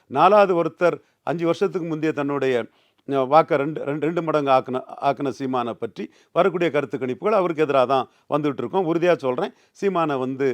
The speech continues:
நல்லிஃபை பண்ணி திட்டமிட்டு தான் கருத்து கணிப்புகள் வரும். எல்லா கருத்து கணிப்புகளையும், அஹ், டிஃபை பண்ணி தானே சீமான் ஒண்ணுல இருந்து எட்டு சதவீதம் வந்திருக்கிறாரு. So, கருத்து கணிப்புங்கிறது ஒரு சயின்ஸ் தானே தவிர, அது ஐம்பத்தாறு சதவீதம் ஸ்டாலினுக்கு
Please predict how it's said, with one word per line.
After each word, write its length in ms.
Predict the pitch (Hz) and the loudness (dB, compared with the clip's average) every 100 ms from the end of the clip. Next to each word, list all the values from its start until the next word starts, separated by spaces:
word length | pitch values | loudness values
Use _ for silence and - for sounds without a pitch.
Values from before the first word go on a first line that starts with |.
| - _ - | -4 _ 0
நல்லிஃபை 340 | 175 196 180 | 2 2 2
பண்ணி 260 | 156 143 208 | 0 -2 -2
திட்டமிட்டு 460 | 190 202 185 160 | -2 -2 -2 -2
தான் 160 | 151 165 | -2 0
கருத்து 240 | 139 123 | -2 -4
கணிப்புகள் 380 | 131 127 120 123 | -6 -6 -4 -4
வரும். 240 | 104 101 - _ _ | -4 -8 -12 _ _
எல்லா 180 | 165 220 | 4 6
கருத்து 300 | 214 190 175 | 6 2 0
கணிப்புகளையும், 600 | 185 185 165 180 180 170 - _ _ | -2 -2 -4 -2 0 -2 -6 _ _
அஹ், 200 | 151 143 | 0 0
டிஃபை 280 | 143 180 214 | 0 4 4
பண்ணி 220 | 175 175 | 4 -2
தானே 200 | 151 160 | 0 0
சீமான் 320 | 143 156 147 | -2 -2 -2
ஒண்ணுல 280 | 135 143 156 | -2 -2 0
இருந்து 180 | 147 135 | 0 -2
எட்டு 140 | 123 | -6
சதவீதம் 260 | 110 123 120 | -4 -4 -4
வந்திருக்கிறாரு. 420 | 107 107 92 90 - _ - | -8 -10 -12 -14 -16 _ -6
So, 140 | 170 | -4
கருத்து 320 | 165 127 - | -2 -2 -2
கணிப்புங்கிறது 500 | 170 185 156 160 170 | -2 -2 -2 -4 -2
ஒரு 140 | 202 160 | -2 -2
சயின்ஸ் 360 | - 160 147 | -2 -2 -4
தானே 220 | 151 156 - | -10 -10 -8
தவிர, 280 | 135 123 - - _ - | -8 -6 -8 -12 _ -4
அது 260 | 135 139 | 0 4
ஐம்பத்தாறு 400 | 131 151 170 170 | 4 4 4 4
சதவீதம் 340 | 147 156 151 147 | 4 0 0 -2
ஸ்டாலினுக்கு 560 | 139 135 139 117 123 | -2 -2 -2 -4 -8